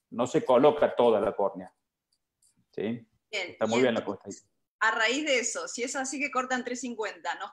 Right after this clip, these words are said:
Speaker 2: queda una córnea central en un queratocono de tres cincuenta. Es como muy loco. A mí me
Speaker 1: Sí.
Speaker 2: llama mucho la atención a largo plazo. No sé si Máximo Bucín tendrá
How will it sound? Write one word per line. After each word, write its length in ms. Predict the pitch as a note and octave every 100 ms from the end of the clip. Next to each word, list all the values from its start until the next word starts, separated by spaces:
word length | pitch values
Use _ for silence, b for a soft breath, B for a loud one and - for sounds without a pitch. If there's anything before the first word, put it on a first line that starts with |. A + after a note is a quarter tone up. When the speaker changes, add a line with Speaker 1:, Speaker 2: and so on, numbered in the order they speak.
| -
Speaker 2:
queda 180 | D4 D#4
una 200 | A#3 G3+
córnea 260 | B3 B3+
central 520 | B3 F#3+ F#3+ A#3 B3+
en 120 | B3+ A#3
un 100 | B3+
queratocono 720 | B3 A3 G#3+ A3 C4+ C#4+ C#4 -
de 120 | G3
tres 180 | A#3 A#3+
cincuenta. 500 | A#3 D#4+ F4 - E3 -
Es 140 | B3
como 340 | - A3 F#3+ F3
muy 120 | G#3+ B3+
loco. 300 | D4 C#4+ F3 - b _ _
A 140 | - F#3+
mí 80 | B3
me 120 | C#4+
Speaker 1:
Sí. 100 | -
Speaker 2:
llama 200 | C#4+ C#4
mucho 240 | B3+ B3+ -
la 80 | A3+
atención 360 | G3+ G3 C4
a 40 | C4
largo 320 | A3+ A#3+ A#3+
plazo. 380 | B3+ C4+ C4 A3
No 80 | A#3
sé 140 | C#4+
si 160 | C4+ A#3+
Máximo 400 | A3 B3 B3 G#3+
Bucín 340 | G3 - A3+
tendrá 320 | A3+ G3+ G3+